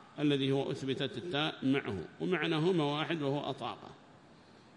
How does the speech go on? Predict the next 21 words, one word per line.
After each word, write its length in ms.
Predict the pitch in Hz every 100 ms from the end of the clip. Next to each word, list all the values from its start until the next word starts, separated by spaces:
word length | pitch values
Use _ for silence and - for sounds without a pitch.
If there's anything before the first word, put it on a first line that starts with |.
| - -
فهذا 380 | 180 147 139 139
ذهب 280 | 139 131 120
إليه 320 | 117 139 156
بعض 220 | 120 104 -
أهل 160 | 107
العلم. 340 | 107 98 101 76 - - - - - - -
ومنهم 440 | 165 175 185 170
من 140 | 151 139
التمس 420 | 120 139 139 131
نكت 340 | 123 127 135 120 -
أخرى 360 | - 139 127 - - - - -
في 200 | - 135
حذف 300 | - 143 120
التاء، 460 | 123 - 120 117 101 - - - - - - - -
وأن 300 | 135 143 127
الثقيل 460 | - 117 135 135
ناسب 360 | 120 127 - 107
الثقيل 560 | 101 113 101 143 117 - -
والخفيف 480 | 131 139 120 139 117
ناسب 380 | 123 110 127
الخفيف، 440 | 131 - 110 123